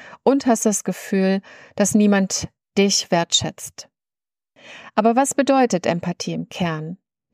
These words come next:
Sie ist die Fähigkeit, die Gefühle, Gedanken und Perspektiven anderer Menschen zu erkennen und darauf einfühlsam zu reagieren. Das habe ich bereits gesagt. Sie ermöglicht es uns darüber hinaus,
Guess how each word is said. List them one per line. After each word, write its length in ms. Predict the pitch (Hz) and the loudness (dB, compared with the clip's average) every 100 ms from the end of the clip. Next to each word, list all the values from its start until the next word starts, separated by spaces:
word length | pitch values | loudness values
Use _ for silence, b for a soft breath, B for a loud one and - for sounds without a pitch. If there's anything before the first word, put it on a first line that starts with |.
| B B B | B B B
Sie 200 | - 254 | 0 0
ist 160 | 277 269 | 2 -2
die 60 | |
Fähigkeit, 1000 | - 277 294 294 - 262 262 - - - | 0 2 2 -2 0 2 2 -2 -8 -2
die 180 | 202 185 | -2 0
Gefühle, 760 | 180 170 - 262 277 262 254 | -2 -4 0 4 4 4 4
Gedanken 540 | 240 190 185 196 214 190 | 2 2 0 0 -4 -4
und 300 | 180 180 - | -4 -6 -4
Perspektiven 800 | 180 - - - - 214 214 190 | -4 -4 -8 -4 -2 2 0 0
anderer 420 | 175 180 180 175 | 0 0 0 -2
Menschen 460 | 156 160 175 165 | -2 -2 -2 -2
zu 180 | - - | -4 -4
erkennen 640 | - - 214 214 240 262 B B B B | -6 -2 2 4 4 2 B B B B
und 200 | 240 226 | 2 2
darauf 420 | 175 175 196 - - | 2 2 0 0 -2
einfühlsam 800 | 160 170 - 185 175 147 143 170 | 0 0 0 0 0 -2 -4 -2
zu 160 | - | -2
reagieren. 640 | 165 160 170 - 127 - - _ _ _ _ _ _ _ _ - | 0 -2 -2 -4 -8 -8 -12 _ _ _ _ _ _ _ _ -4
Das 220 | - - | -2 -2
habe 160 | 190 | -2
ich 100 | 196 | -2
bereits 340 | - 214 226 - | 0 0 0 -2
gesagt. 540 | 254 151 - - - B B B B B B | 0 0 -4 -12 -20 B B B B B B
Sie 180 | - 247 | 0 2
ermöglicht 520 | 247 311 320 247 - | 4 2 2 0 0
es 180 | 185 - | -4 0
uns 320 | 190 220 - | 0 0 0
darüber 280 | 185 185 180 | 0 2 2
hinaus, 640 | 175 170 165 185 262 - | 0 -2 0 2 0 -2